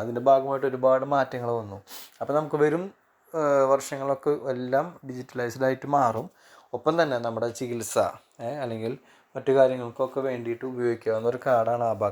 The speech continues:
കാർഡ്. ഒരു പതിനാ-, പതിനാല് ഡിജിറ്റ് ആരോഗ്യ ഐ ഡി, ആരോഗ്യ ഐ ഡി കണ്ടില്ലേ, ആയുഷ്മാൻ ഭാരത് ഡിജിറ്റൽ മിഷൻ്റെ ഭാഗമായി ഇത് നമുക്ക് ഹെൽപ്പ് ചെയ്യണമെന്നാണ് പറഞ്ഞത്. എന്താണ് ആബ ഐ ഡി നിങ്ങൾ നോക്കിയാൽ ഇതൊരു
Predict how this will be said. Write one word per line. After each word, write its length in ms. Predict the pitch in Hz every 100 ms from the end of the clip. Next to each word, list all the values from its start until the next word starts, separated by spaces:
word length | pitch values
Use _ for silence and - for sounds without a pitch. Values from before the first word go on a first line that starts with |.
| 101
കാർഡ്. 240 | 95 110 165 _ _ _ _ _
ഒരു 80 | 127
പതിനാ-, 320 | 135 135 143 139
പതിനാല് 340 | 139 135 135 143
ഡിജിറ്റ് 320 | 139 - 190 247 _ _ _ _ - 123
ആരോഗ്യ 360 | 123 127 127 180 - 127
ഐ 40 | 131 127
ഡി, 80 | 117 104 110 113
ആരോഗ്യ 440 | 120 123 135 127 160
ഐ 20 | 120
ഡി 60 | 107
കണ്ടില്ലേ, 320 | 113 107 92 101 _ _ - 117
ആയുഷ്മാൻ 420 | 117 - 135 147 151
ഭാരത് 280 | 143 135 139
ഡിജിറ്റൽ 320 | 131 - 135 170 151
മിഷൻ്റെ 420 | 131 127 113 117 175 _ - _ -
ഭാഗമായി 540 | 120 117 131 127 151 - _ -
ഇത് 80 | 131 127
നമുക്ക് 280 | 127 117 151 226 _ _ _ _ 180
ഹെൽപ്പ് 180 | 160 156
ചെയ്യണമെന്നാണ് 360 | 143 135 131 139
പറഞ്ഞത്. 240 | 117 104 107
എന്താണ് 340 | 123 131 147 151 143
ആബ 120 | 131 123
ഐ 20 | 120
ഡി 60 | 123
നിങ്ങൾ 140 | 123 123
നോക്കിയാൽ 240 | 120 123 127
ഇതൊരു 220 | 120 135